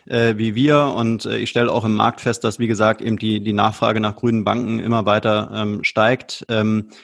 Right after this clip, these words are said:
ihr werdet euch sicherlich viele Gedanken gemacht haben, in welchen Punkten, in welchen Themen ihr euch eben von der Konkurrenz absetzen könnt.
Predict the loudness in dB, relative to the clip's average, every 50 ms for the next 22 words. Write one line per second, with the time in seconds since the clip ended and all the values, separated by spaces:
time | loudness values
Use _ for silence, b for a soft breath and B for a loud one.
0 | B B _ _ _ _ _ _ _ -2 2 2 2 2 4 2 2 2 2 2
1 | 2 2 2 0 0 2 2 2 2 4 2 2 0 0 0 0 2 2 2 2
2 | 2 2 2 4 4 2 0 -2 -6 -10 -8 -4 0 0 2 2 2 0 0 0
3 | -4 0 2 2 0 0 0 0 0 2 2 2 0 -2 -2 -2 -2 -2 -2 -2
4 | -4 -4 0 0 0 2 2 2 0 0 2 0 0 -2 -2 -4 -4 -4 -2 -2
5 | 0 0 0 0 -2 -2 -2 0 0 0 0 0 -2 -4 -4 -2 -2 -2 -4 -4
6 | -4 -6 -8 -8 -4 -4 -2 -2 -2 -4 -8 -12